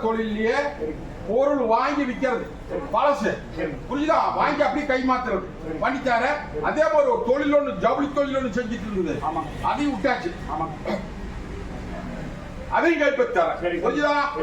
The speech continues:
கோடனுக்கு நானு அள்ளிப்படியா வந்து அம்பாரம் போட்டு உனக்கு தங்க வளத்தை அந்து கொடுத்துருவேன். உஷாரா பொழைச்சுக்கோ. புரிஞ்சுதா? இந்த அடியா, இந்த பொண்ணாளுக்கு, பெத்த கண்ணுக்கு வாரிசு கொடுக்கறனாயா?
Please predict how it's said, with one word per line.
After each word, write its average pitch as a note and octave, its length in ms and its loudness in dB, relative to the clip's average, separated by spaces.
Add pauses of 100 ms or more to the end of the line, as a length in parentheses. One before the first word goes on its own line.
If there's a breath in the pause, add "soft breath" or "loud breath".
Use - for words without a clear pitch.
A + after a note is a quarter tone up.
(300)
கோடனுக்கு C4 520 2 (120)
நானு A#3+ 260 4 (720)
அள்ளிப்படியா B3 580 0
வந்து C4 140 4 (100)
அம்பாரம் B3 340 2
போட்டு C#4+ 200 2
உனக்கு A3 240 -2
தங்க A#3 260 2
வளத்தை A#3 320 2
அந்து A3+ 180 0
கொடுத்துருவேன். G3+ 460 0 (260)
உஷாரா G#3+ 800 2
பொழைச்சுக்கோ. E3+ 500 -2 (240)
புரிஞ்சுதா? D4 380 4 (1040)
இந்த B3+ 200 0
அடியா, C#4+ 220 6 (640)
இந்த A#3+ 140 2 (140)
பொண்ணாளுக்கு, C#4 500 4 (340)
பெத்த B3 320 2
கண்ணுக்கு C#4+ 320 2 (380)
வாரிசு D4 340 4
கொடுக்கறனாயா? G#3+ 500 0